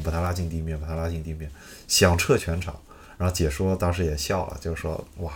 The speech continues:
这心理战啊，就是你开场就让对方意识到我要把你拉进地面，那你可能在你行动上就会提防着，我要防，我要限制你，不要让你把我拉进地面。”那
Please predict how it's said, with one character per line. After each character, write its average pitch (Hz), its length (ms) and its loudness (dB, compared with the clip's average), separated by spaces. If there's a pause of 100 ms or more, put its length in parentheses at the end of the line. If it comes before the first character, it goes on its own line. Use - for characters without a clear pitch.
(120)
这 85 240 0 (240)
心 - 180 -4
理 95 140 2
战 101 220 2
啊， 82 120 -8
就 82 120 -6
是 87 120 -2
你 85 120 -2
开 - 180 -2
场 85 180 -2
就 82 120 0
让 90 180 2
对 87 140 0
方 85 260 -2 (320)
意 113 140 2
识 90 120 2
到 85 280 -2
我 87 120 2
要 87 120 4
把 90 120 2
你 92 140 2
拉 90 160 2
进 92 160 0
地 90 160 0
面， 87 240 -4 (300)
那 98 100 0
你 92 160 2
可 87 120 0
能 82 140 0
在 101 200 2
你 82 180 0
行 82 240 -2
动 95 180 4
上 82 140 0
就 87 100 0
会 90 120 2
提 113 240 -2
防 76 240 -4
着， 85 160 -4
我 82 240 -2
要 87 220 -2 (760)
防， 92 320 4
我 95 120 6
要 95 80 4
限 117 280 4
制 90 120 0
你， 82 80 2
不 78 140 2
要 98 80 6
让 101 180 4
你 87 120 2
把 85 120 0
我 82 120 4
拉 82 120 0
进 82 160 -2
地 80 120 0
面。” 78 200 -2 (300)
那 92 180 2